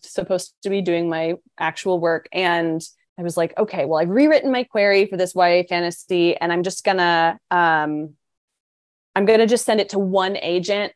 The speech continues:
to gauge, you know, if I've gotten a little bit better at querying, possibly." And so I found an agent on Query Tracker and read some interviews with her, and she seemed really cool.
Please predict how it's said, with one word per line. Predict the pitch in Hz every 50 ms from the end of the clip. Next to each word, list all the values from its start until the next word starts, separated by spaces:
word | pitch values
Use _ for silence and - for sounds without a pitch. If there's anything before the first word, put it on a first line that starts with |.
| - -
to | - 202
gauge, | 180 165 202 180 175 170 170 170 170 165 - - - - -
you | 214 202 180
know, | 175 160 156 156 - -
if | - 180 - - _
I've | - 180 185 180 170
gotten | 190 180 - - 180 175 170 170 165 165 - -
a | -
little | 190 190 190 185
bit | 185 - -
better | 185 170 170 160
at | - -
querying, | - - 180 160 156 147 143 135 120 104 113 143 165 170
possibly." | - 123 101 - - - - - - 80 80 - 208 - _ _ _ - - _ _ _ _ _
And | 185 190 196 190
so | 175 - 208 196 190 180 180 - - -
I | 175 185 185 185 185 185 180 - -
found | 202 208 220
an | 233 240
agent | - 175 196 185 208 202 - -
on | 185 180 180 180 180 185 180
Query | - 196 185 180 180 175
Tracker | - 180 170 170 - 180
and | 170 175
read | 170 170 -
some | - 170 -
interviews | - 214 220 214 196 208 208 196
with | 196 175
her, | 202 185
and | 175 175
she | - 190
seemed | 170 - - 180 175 170
really | 185 180 165 165 -
cool. | - - 262 254 247 240 233 226 226